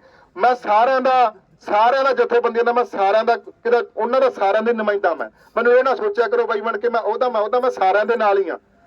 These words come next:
ਜਿੱਥੇ ਗੱਲ ਕਿਸਾਨੀ ਦੀ, ਜਿੱਥੇ ਗੱਲ ਮਜ਼ਦੂਰੀ ਦੀ, ਜਿੱਥੇ ਗੱਲ ਲੋਕਾਂ ਦੀ ਆ, ਸਭ ਤੋਂ ਪਹਿਲਾਂ ਮੂਹਰੇ ਖੜੇ ਹੋਵਾਂਗੇ। ਇਸ ਕਰਕੇ ਸਾਰੇ ਜਥੇਬੰਦੀਆਂ ਦੇ ਅੱਗੇ ਸਿਰ ਝੁਕਦਾ।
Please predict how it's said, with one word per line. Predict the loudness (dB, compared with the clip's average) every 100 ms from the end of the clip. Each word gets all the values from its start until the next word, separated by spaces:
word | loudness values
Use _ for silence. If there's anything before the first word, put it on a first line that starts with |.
| _ _
ਜਿੱਥੇ | -6 -2 0 2
ਗੱਲ | 2
ਕਿਸਾਨੀ | 2 2 0 0
ਦੀ, | 0
ਜਿੱਥੇ | 0 0 2
ਗੱਲ | 2 0
ਮਜ਼ਦੂਰੀ | -2 -4 -2
ਦੀ, | 0
ਜਿੱਥੇ | 0 -2 0
ਗੱਲ | 2 0
ਲੋਕਾਂ | -2 0 -2
ਦੀ | 0
ਆ, | 0 -2 _ _ 0
ਸਭ | 0
ਤੋਂ | 2 2
ਪਹਿਲਾਂ | 4 2
ਮੂਹਰੇ | 2 0 0
ਖੜੇ | 0 0
ਹੋਵਾਂਗੇ। | 0 -6 -8 _ -20 -4 -2
ਇਸ | 2
ਕਰਕੇ | 2 2 0
ਸਾਰੇ | 2 0 2
ਜਥੇਬੰਦੀਆਂ | 0 -2 0 0 0
ਦੇ | -2
ਅੱਗੇ | -2
ਸਿਰ | -2 0 2
ਝੁਕਦਾ। | 2 2 2